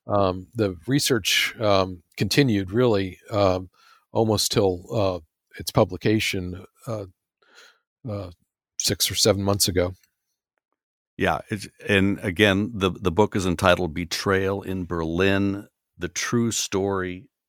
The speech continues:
Speaker 2: of the Cold War's Most Audacious Espionage Operation by Steve Vogel that we're interviewing right now.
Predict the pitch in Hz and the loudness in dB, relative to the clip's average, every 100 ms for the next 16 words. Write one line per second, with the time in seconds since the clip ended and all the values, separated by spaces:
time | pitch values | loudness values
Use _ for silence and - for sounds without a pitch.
0 | _ 78 82 - 87 92 90 87 85 82 | _ -14 -14 -4 -2 -2 -4 -4 -4 -8
1 | 73 78 - - 76 73 82 85 92 - | -10 -12 -12 -8 -8 -6 -8 -6 -8 -10
2 | - 87 - 85 82 82 - 76 - 85 | -6 -6 -4 -6 -6 -10 -8 -10 -6 -6
3 | 80 - 85 78 76 - 87 76 78 78 | -4 -4 -4 -6 -8 -6 -8 -4 -2 -2
4 | 76 78 78 76 - _ - 98 95 90 | -4 -8 -12 -16 -20 _ -12 -8 -6 -4
5 | 85 78 78 82 82 - 80 78 | -2 -2 0 0 0 0 0 0